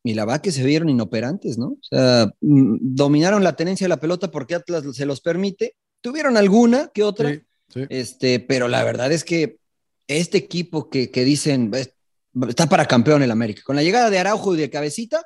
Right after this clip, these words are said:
Speaker 1: campeón el América. Yo no sé, ¿eh? O sea, sí creo que va a competir, sí creo que va a clasificar,
Speaker 2: Oye,
Speaker 1: sí
Speaker 2: yo,
Speaker 1: creo que va a
Speaker 2: a,
Speaker 1: ser
Speaker 2: a mí,
Speaker 1: latoso el América, pero no sé, ¿eh?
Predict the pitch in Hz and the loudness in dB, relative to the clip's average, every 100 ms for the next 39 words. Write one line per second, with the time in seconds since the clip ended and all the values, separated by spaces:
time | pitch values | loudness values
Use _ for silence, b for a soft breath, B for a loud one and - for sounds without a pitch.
0 | _ 165 131 180 180 156 131 131 123 110 | _ -10 -4 -2 0 -2 -4 -4 -6 -10
1 | - _ _ _ _ 104 165 226 156 143 | -18 _ _ _ _ -2 0 2 0 0
2 | 147 110 254 _ _ _ 147 139 233 240 | -2 -2 -8 _ _ _ -2 0 0 0
3 | 196 202 202 165 143 143 170 175 180 175 | 2 2 0 -2 -2 -4 -4 -4 -6 -4
4 | 156 156 151 127 113 104 127 - b b | -6 -4 -8 -8 -10 -4 -4 -4 b b
5 | - 170 180 170 196 160 165 160 160 147 | -2 0 2 6 6 6 6 4 2 0
6 | 135 156 165 139 123 131 131 117 175 - | 0 2 2 0 -2 -2 -4 -4 -6 -4
7 | 120 113 127 160 - 147 151 131 | -6 -4 -4 -4 -2 -2 -2 -4